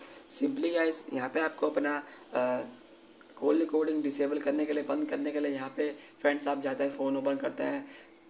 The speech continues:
Three dot icon पे click करते हैं, setting में जाते हैं। friends आपको setting में आने के बाद friends आप कॉलिंग अकाउंट में आते हैं। Friends यहाँ पे आपको शो नहीं होता कोई भी call recording। Simply guys आपको करना क्या, Play Store में जाके एक ऐप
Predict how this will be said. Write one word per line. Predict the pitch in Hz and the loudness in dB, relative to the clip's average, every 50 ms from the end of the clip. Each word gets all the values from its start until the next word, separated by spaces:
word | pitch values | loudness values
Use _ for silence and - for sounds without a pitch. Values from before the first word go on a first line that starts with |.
| - - | -10 -6
Three | - 143 | -2 2
dot | 147 143 139 139 | 2 2 2 2
icon | 139 139 143 143 143 139 | 0 0 0 -2 -2 -2
पे | 139 | -2
click | 139 143 143 139 139 | -2 0 -2 -2 0
करते | 139 135 - - | -2 -2 -2 -2
हैं, | 139 - | -4 -4
setting | 143 131 131 - 143 147 | -4 -4 -2 -2 -2 0
में | 147 143 | 0 0
जाते | 139 139 135 135 139 143 | 0 0 -2 -2 -4 -6
हैं। | 139 | -4
friends | - 139 139 139 139 - | -2 -2 -2 -2 -2 -2
आपको | 135 131 131 - - 139 139 - - - - - - - | -4 -4 -4 -4 -2 -2 -2 -2 -6 -12 -16 -16 -12 -6
setting | - 135 127 127 127 151 151 156 | 0 2 2 2 4 2 2 2
में | 151 | 2
आने | 147 143 143 143 | 0 0 0 0
के | 143 147 | 0 0
बाद | 139 143 139 | 0 -2 -2
friends | 139 143 143 143 139 | -2 -4 -4 -2 -2
आप | 143 139 135 | -4 -4 -4
कॉलिंग | - 143 143 139 143 147 143 | -2 2 2 4 4 2 0
अकाउंट | 143 143 139 139 135 | -2 -2 -2 0 0
में | 139 135 | 0 -2
आते | 131 131 131 - 147 | -2 -4 -2 -2 -2
हैं। | 147 143 143 139 143 - - - - - - - - | 0 0 -2 -4 -6 -12 -16 -20 -20 -20 -20 -14 -4
Friends | - 147 147 147 147 - | -2 0 0 0 0 -2
यहाँ | 139 135 | -2 -2
पे | - 143 | 0 0
आपको | 139 139 139 - 143 | 0 0 0 -2 -4
शो | 139 - - - 139 | -4 -4 -4 -2 0
नहीं | 139 139 135 143 | 0 0 0 0
होता | 143 - - 143 139 | -2 -2 0 -2 -4
कोई | - - 143 | -2 -2 -2
भी | 135 139 | -2 -2
call | 139 - 135 139 147 147 | -2 -2 0 0 2 2
recording। | 143 139 139 139 139 143 143 143 143 - - - - - - - | 2 2 2 2 4 2 2 0 -2 -8 -12 -18 -20 -20 -14 -10
Simply | - 139 135 139 143 151 151 | -6 -4 -2 0 0 0 2
guys | 151 147 147 143 | 2 0 0 0
आपको | 139 143 139 | -4 -4 -4
करना | 139 156 139 139 139 | -4 -2 -2 -2 0
क्या, | 139 143 | -2 -2
Play | 139 - 143 143 143 143 | -2 0 0 2 2 0
Store | - 147 143 139 | 0 0 0 0
में | 139 139 | 0 0
जाके | 135 135 139 135 135 143 | 0 -2 -2 0 -2 -2
एक | 139 - - - | -2 -2 -6 -4
ऐप | - 139 143 147 | -4 -2 -2 -4